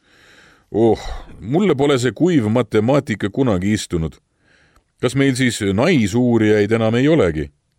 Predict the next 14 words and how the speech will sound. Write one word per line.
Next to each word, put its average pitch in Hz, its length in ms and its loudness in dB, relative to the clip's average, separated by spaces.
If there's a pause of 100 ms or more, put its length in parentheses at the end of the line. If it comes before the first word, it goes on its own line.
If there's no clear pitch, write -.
(500)
Ära 123 340 2 (100)
vigise, 101 520 -2 (420)
ütles 92 260 -6
uurija 131 380 0
suur 101 280 -4
selle 82 260 -2
peale. 76 260 -4 (960)
Õppida 131 440 2
on 104 120 2
vaja, 90 240 2 (500)
muidu 131 380 0
leiadki 135 440 0
ühel 120 220 0
päeval 117 340 2